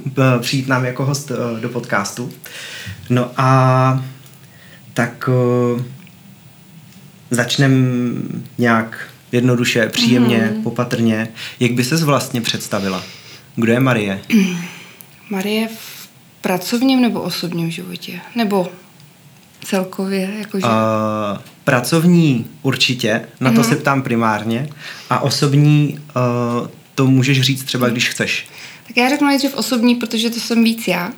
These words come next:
Speaker 2: <laughs>
Speaker 1: Aha.
Speaker 2: Tak já jsem, eh, manželka, jsem matka, což je pro mě to primární a asi to nejdůležitější. A pak mám svůj pracovní život, eh,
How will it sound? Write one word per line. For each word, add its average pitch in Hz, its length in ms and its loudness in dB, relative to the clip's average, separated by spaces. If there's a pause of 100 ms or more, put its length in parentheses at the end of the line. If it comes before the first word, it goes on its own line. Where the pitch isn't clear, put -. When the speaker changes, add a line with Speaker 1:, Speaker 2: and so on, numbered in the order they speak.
(140)
Speaker 2:
<laughs> 226 240 2
Speaker 1:
Aha. 123 200 2
Speaker 2:
Tak - 120 -6
já 190 160 2
jsem, 214 480 -2
eh, 196 40 -2 (520)
manželka, 214 600 0
jsem 233 240 -4
matka, 196 500 -2 (760)
což 226 160 -2
je 240 60 2
pro 233 180 0
mě 220 180 2
to 220 140 -6
primární 208 720 0
a 196 60 -2
asi 196 180 -8
to 202 120 -6
nejdůležitější. 214 880 -4
A 226 80 -8
pak 254 200 -4
mám 254 160 0
svůj 220 180 -4
pracovní 220 580 -2
život, 269 380 -6 (680)
eh, 220 600 4